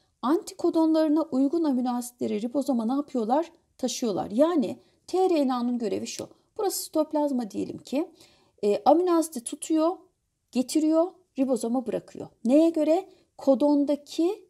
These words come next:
sıralamaya göre. E, M R N A üzerindeki kodon sırasına göre amino asitleri sırayla getirip buraya bırakıyor. Ribozom sitoplazmadaki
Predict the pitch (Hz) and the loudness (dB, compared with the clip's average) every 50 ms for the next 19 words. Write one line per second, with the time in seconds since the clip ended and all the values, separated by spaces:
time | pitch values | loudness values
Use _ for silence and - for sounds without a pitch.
0 | _ _ - - - 247 262 247 240 233 226 233 220 214 196 175 165 - - - | _ _ -14 -8 -4 -4 -4 -2 -4 -4 -6 -4 -6 -6 -6 -6 -8 -8 -10 -12
1 | - _ _ _ _ _ _ - 202 196 190 196 - 226 269 262 254 262 269 254 | -16 _ _ _ _ _ _ -2 -2 0 0 0 2 2 2 4 2 2 0 0
2 | 233 226 214 196 - - 220 220 262 254 233 220 202 190 190 - - - 269 320 | -2 -2 -4 -6 -6 -6 -6 -4 -4 -4 -4 -6 -8 -10 -10 -8 -4 -4 -4 -4
3 | 330 - _ _ _ - 320 311 277 247 208 190 - - 277 269 254 - - 254 | -4 -8 _ _ _ -2 0 0 0 -2 -2 -4 -6 -4 -4 -4 -4 -4 -6 -6
4 | 254 240 214 185 175 233 294 330 - - _ _ _ _ 277 302 311 320 302 294 | -6 -4 -4 -4 0 0 -2 -2 -2 -8 _ _ _ _ 2 2 2 2 2 0
5 | 262 247 240 - - - 214 208 190 185 - - 311 302 277 240 208 185 202 - | 0 -2 -4 -6 -8 -6 -6 -6 -6 -6 -8 -4 -2 -2 -2 -2 -2 -4 -4 -6
6 | 302 294 - - 196 247 294 - - _ _ - 320 277 226 196 208 247 302 339 | -6 -8 -6 -6 -6 -6 -6 -6 -10 _ _ -2 -2 0 2 2 0 0 -2 -6
7 | - _ _ - 220 196 190 - - - - - - _ _ _ _ _ _ _ | -10 _ _ -4 -4 -2 -2 -4 -6 -12 -12 -12 -14 _ _ _ _ _ _ _
8 | _ - 262 320 440 427 381 - 277 247 254 285 - - - - 311 311 320 339 | _ 0 0 2 2 0 2 2 2 0 0 -2 -8 -10 -6 -4 -4 -4 -4 -4
9 | 339 359 381 370 320 285 247 247 233 - - - - | -4 -2 -2 0 -2 -2 -2 -2 -6 -8 -8 -10 -10